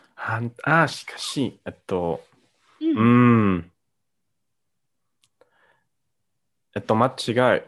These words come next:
Speaker 1: が、あ、あるので、うん、二つの会社はこのビールを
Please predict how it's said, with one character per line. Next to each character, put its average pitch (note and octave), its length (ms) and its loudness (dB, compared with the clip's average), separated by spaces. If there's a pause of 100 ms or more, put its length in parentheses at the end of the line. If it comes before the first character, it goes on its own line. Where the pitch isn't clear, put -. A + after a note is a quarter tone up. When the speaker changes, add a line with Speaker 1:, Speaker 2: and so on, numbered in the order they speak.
(160)
Speaker 1:
が、 F2+ 280 -2 (580)
あ、 E2+ 480 -8 (320)
あ G#2+ 160 -2
る G#2 160 0
の G2 180 -2
で、 G#2+ 340 4 (640)
う F#2+ 60 -10
ん、 E2+ 680 -10 (1800)
二 - 220 -8
つ - 160 -8
の G#2 120 0
会 G#2+ 200 -2
社 - 120 -8
は G#2+ 280 2 (160)
こ G2+ 100 -6
の F#2+ 100 -4
ビ G2+ 140 -4
ー G2 40 0
ル F#2 120 0
を F#2+ 260 0